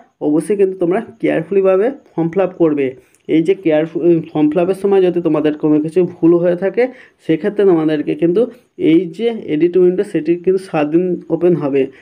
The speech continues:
সেটি হচ্ছে এক চার দু হাজার চব্বিশ থেকে সাত চার দু হাজার চব্বিশ তারিখ পর্যন্ত কিন্তু তোমাদের এইটি তোমরা এডিট করতে পারবে। তাই তোমাদের কেয়ারফুলিভাবে কিন্তু অবশ্যই ফর্মটি ফিল আপ করার চেষ্টা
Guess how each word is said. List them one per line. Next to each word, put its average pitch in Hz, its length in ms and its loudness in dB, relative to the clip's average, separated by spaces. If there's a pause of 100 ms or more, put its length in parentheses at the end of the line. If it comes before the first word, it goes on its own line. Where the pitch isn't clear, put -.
(180)
সেটি 156 240 0
হচ্ছে 180 180 -4 (600)
এক 180 100 -4 (260)
চার 170 180 0 (100)
দু 160 140 2
হাজার 156 220 2 (240)
চব্বিশ 160 380 0 (720)
থেকে 180 240 0 (300)
সাত 165 240 -4 (160)
চার 185 200 0
দু 160 120 0
হাজার 165 260 2
চব্বিশ 156 340 -4
তারিখ 160 220 -2
পর্যন্ত 156 280 -2 (400)
কিন্তু 147 280 0
তোমাদের 156 340 0 (420)
এইটি - 340 0 (320)
তোমরা 156 240 0 (680)
এডিট 160 260 -2 (120)
করতে 185 220 0 (100)
পারবে। 143 280 -2 (420)
তাই 151 180 0 (340)
তোমাদের 160 400 2 (560)
কেয়ারফুলিভাবে 160 840 -2 (100)
কিন্তু 180 200 -2 (160)
অবশ্যই 160 420 -2
ফর্মটি 160 340 0
ফিল 156 140 2
আপ 151 120 -2
করার 175 220 0
চেষ্টা 165 180 -4